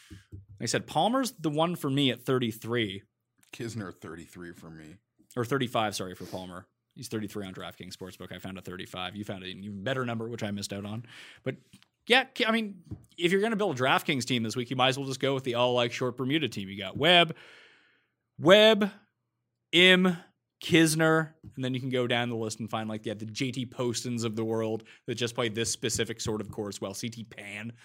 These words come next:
Speaker 1: is another one who's like that. Zach Johnson's in this tier too. But Palmer
Speaker 2: Zach, Zach might have some legs this week.
Speaker 1: You think so?
Speaker 2: But I'm not, I got too many ideas. But if,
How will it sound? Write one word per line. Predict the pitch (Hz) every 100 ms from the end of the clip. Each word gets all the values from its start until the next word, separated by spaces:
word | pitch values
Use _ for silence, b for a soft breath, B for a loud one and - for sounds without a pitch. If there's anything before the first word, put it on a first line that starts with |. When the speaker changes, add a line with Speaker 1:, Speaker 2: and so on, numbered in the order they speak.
| B B
Speaker 1:
is | - 123
another | 117 117
one | 117 117
who's | 117
like | 113 110
that. | 117 113 113 _
Zach | - 127 113
Johnson's | 113 110 117 107
in | 107
this | 107
tier | - 113 104
too. | 113 110 110 110 B B B B B B -
But | 117 110 - _ _
Palmer | 147 175 233
Speaker 2:
Zach, | 202 247 - - 139
Zach | 170 202 381 - - -
might | 226 247 247 254 226
have | 233
some | 226 220
legs | 220 220 170
this | 123 -
week. | 95 82 - -
Speaker 1:
You |
think | 127 214
so? | 302
Speaker 2:
But | 381
I'm | 359 226
not, | 233 226 226 - _ _ _
I | 190 220
got | 233 240 233
too | - 214
many | 214 202 196
ideas. | 180 170 151 143 135 113
But | 107 143
if, | 160 -